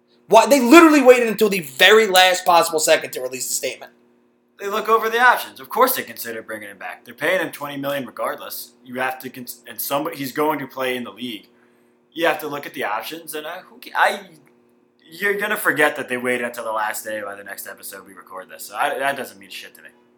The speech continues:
Speaker 1: I don't know. Uh, to me, to me, they've painted him in such a negative light throughout this process, in my opinion, the Dodgers,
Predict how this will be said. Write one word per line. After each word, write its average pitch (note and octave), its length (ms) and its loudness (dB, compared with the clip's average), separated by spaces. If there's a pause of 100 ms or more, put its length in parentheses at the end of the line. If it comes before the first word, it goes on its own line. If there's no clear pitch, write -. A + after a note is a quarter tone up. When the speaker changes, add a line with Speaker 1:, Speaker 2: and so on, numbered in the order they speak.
(1700)
Speaker 1:
I C3 120 2
don't A#2 100 0
know. G#2 160 -4 (240)
Uh, D3+ 300 -2
to - 120 0
me, F#3 480 2
to - 120 -6
me, F3+ 220 2
they've D#3+ 360 2
painted D#3 400 -4
him D3 320 -2 (480)
in D3 80 -6
such D#3 260 2
a D3 120 -2
negative C#3 360 2
light C3 280 -2
throughout C3 320 -4
this C3+ 120 -2
process, C#3+ 440 0
in D3+ 60 -4
my C#3+ 160 -2
opinion, D3+ 340 -4
the C#3+ 60 -2
Dodgers, D3+ 640 -4